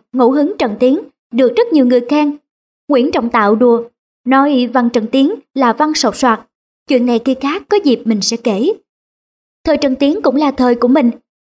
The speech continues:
gọi là thời bao cấp. Mình cũng có cái áo bông như thế, nhưng không lót báo. Mạ mình bệnh rơm thành tấm lót vào.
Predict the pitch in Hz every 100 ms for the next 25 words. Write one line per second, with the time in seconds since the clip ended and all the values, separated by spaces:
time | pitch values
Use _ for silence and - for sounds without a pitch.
0 | - 254 254 254 254 240 269 262 381 -
1 | _ _ _ _ _ _ 277 285 277 247
2 | 370 381 403 320 320 277 262 269 285 294
3 | 427 466 - _ - 277 262 262 269 339
4 | 285 269 339 440 _ _ _ _ - 254
5 | 208 240 226 220 _ - 233 214 220 254
6 | 254 247 247 220 254 285 359 466 302 247